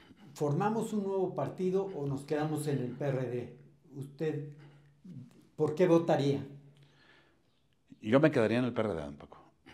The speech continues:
Speaker 2: sí. Sin embargo, mm, el propio partido me ha formado como un hombre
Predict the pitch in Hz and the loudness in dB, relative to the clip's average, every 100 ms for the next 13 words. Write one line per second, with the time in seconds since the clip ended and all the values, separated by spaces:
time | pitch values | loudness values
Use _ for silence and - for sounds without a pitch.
0 | - 113 110 - - 104 98 101 110 123 | -16 -12 -12 -14 -10 -4 4 6 8 6
1 | 120 - - _ _ _ _ _ _ _ | 2 0 -16 _ _ _ _ _ _ _
2 | _ _ 98 95 90 87 85 80 - - | _ _ -6 -4 -4 -6 -8 -10 -16 -20
3 | _ _ _ _ _ _ _ _ _ - | _ _ _ _ _ _ _ _ _ -10
4 | 104 95 131 135 123 104 117 123 123 120 | -8 0 2 2 2 0 2 2 4 2
5 | 120 120 117 127 120 98 104 107 117 113 | 2 0 2 2 2 -4 -2 0 0 0
6 | 104 78 | -2 -4